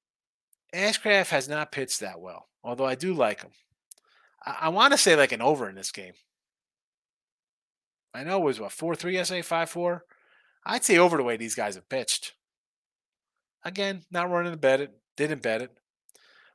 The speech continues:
Mike Brown's in the house. Good afternoon. L A Miles here. Links today, Sparks.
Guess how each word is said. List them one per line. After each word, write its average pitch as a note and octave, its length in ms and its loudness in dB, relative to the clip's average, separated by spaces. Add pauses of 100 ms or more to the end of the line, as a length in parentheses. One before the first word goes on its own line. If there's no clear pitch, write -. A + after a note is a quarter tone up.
(100)
Mike D#3+ 160 -6
Brown's E3+ 280 2
in E3 80 0
the D#3 60 2
house. F#3+ 560 2 (680)
Good D#3 300 0
afternoon. D#3 1120 -2
L A#3 180 8
A C4+ 100 12
Miles B3+ 460 10
here. B2+ 180 -6
Links F#3+ 360 0
today, A3+ 220 6
Sparks. G#3 680 6